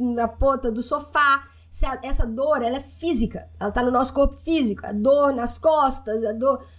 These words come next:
a dor física, que algumas vezes podem, podem começar a aparecer por processos de somatização,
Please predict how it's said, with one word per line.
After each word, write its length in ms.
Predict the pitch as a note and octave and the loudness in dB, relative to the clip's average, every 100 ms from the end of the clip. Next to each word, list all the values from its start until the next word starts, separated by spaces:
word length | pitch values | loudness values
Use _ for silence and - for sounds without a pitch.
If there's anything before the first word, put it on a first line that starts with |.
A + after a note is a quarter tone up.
| - - - | -20 -20 -10
a 80 | |
dor 260 | G#3 A#3 D#4+ - | -2 0 0 0
física, 580 | E4 D4+ A#3 - F#3 - | 2 4 4 0 -6 -8
que 80 | - | -4
algumas 400 | A#3 B3 G#4 E4+ | -2 0 -2 -4
vezes 280 | C#4+ E4 - | -4 -4 -4
podem, 560 | - D#4+ F#4+ F4 C4+ B3 A#3+ - | 0 2 2 0 -4 -10 -10 -12
podem 540 | B3+ C4 D#4+ C4 C4 B3 | -6 -2 -2 -2 -6 -6
começar 320 | A#3+ A#3+ B3+ | -6 -4 -2
a 40 | |
aparecer 380 | A#3+ A#3 A#3 A#3+ | -2 -2 0 0
por 200 | A3 A3 | 0 -2
processos 500 | A3+ A3 A#3+ A#3+ A#3 | -4 -2 -2 -2 -2
de 100 | G#3+ | -4
somatização, 840 | G#3+ A3 G3+ G#3 F#3+ A3 C#4 D#4 | -4 -4 -4 -4 -4 0 0 0